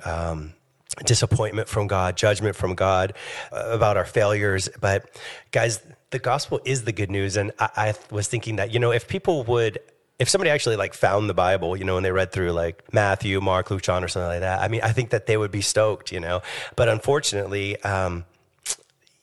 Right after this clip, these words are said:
maybe some people have misrepresent-, represent-, represented, I can't talk, <laughs> misrepresented God, you know, and said some things that, um, cause shame and condemnation. But anyways,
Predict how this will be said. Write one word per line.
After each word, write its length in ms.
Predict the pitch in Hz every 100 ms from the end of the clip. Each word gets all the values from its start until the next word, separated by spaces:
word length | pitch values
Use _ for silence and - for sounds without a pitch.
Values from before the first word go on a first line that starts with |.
| -
maybe 720 | 135 110 110 117 120 113 98 _ - -
some 480 | - 131 120 120
people 360 | - 123 - 113
have 200 | 113 107
misrepresent-, 840 | 98 107 - 101 113 104 101 92 - -
represent-, 600 | 98 110 113 101 104 104 _ -
represented, 600 | 98 104 98 104 110 110 - _ -
I 60 | 104
can't 180 | 80
talk, 300 | 78 85 - - - - - 139
<laughs> 180 | - -
misrepresented 600 | 165 160 170 143 135 117
God, 260 | 110 110 104
you 60 |
know, 240 | 101 101 104
and 240 | 95 95
said 340 | - 98 92 90
some 220 | 92 95
things 400 | 90 87 85 -
that, 380 | 85 78 78 90
um, 300 | 78 76 78
cause 280 | - 82 87
shame 440 | - 92 92 92
and 80 | 87
condemnation. 680 | 98 90 85 82 - 80
But 160 | 80 82
anyways, 300 | 101 104 95